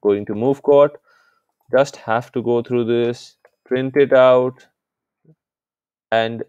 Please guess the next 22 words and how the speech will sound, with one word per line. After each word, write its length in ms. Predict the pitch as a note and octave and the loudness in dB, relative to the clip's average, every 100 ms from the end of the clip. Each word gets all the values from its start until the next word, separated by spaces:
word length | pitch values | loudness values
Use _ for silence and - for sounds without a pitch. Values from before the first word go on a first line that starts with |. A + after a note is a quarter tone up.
| - | -16
boom, 480 | A2+ A#2 A2+ G2 | -6 -2 -2 -4
you're 220 | F#2+ G2+ G2 | -2 -2 0
ready. 240 | G2+ F#2 | -2 -4
Your 220 | F#2 G2+ | -6 -6
legal 340 | G#2+ A2+ A2+ G#2+ | -4 -4 -6 -2
draft 320 | G#2+ G#2+ - | -2 -2 -4
is 180 | G#2+ A2 | -8 -6
ready 380 | G2+ G#2+ A2 _ - | -4 -6 -10 _ -10
in 260 | A2 G#2+ | -8 -8
just 580 | G#2 A2+ A2+ - - - _ _ _ | -4 0 0 -2 -12 -20 _ _ _
five 420 | _ - G#2+ G#2+ | _ -2 0 0
minutes. 600 | G#2 F#2+ F2+ E2+ - - _ _ _ _ | -4 -8 -8 -12 -18 -20 _ _ _ _
So 120 | G#2 | -2
I 80 | G#2 | -2
think 220 | A2 G#2+ | -4 -6
this 200 | G#2 - | -6 -6
is 200 | G#2 - _ - | -10 -14 _ -18
very, 500 | F#2+ G2 G2 G#2+ - | -4 -2 0 -2 -8
very 300 | - G2 G2+ | -4 -2 -2
helpful. 600 | G#2 G2+ G#2 _ C#3+ D#3+ F#3 _ _ _ _ _ _ _ - | -2 -4 -4 _ -2 -2 -4 _ _ _ _ _ _ _ -6
Uh, 380 | F#2 F2+ F#2 - _ _ _ _ _ _ _ _ _ _ _ _ _ | -4 -2 -2 -6 _ _ _ _ _ _ _ _ _ _ _ _ _
so 140 | - | -16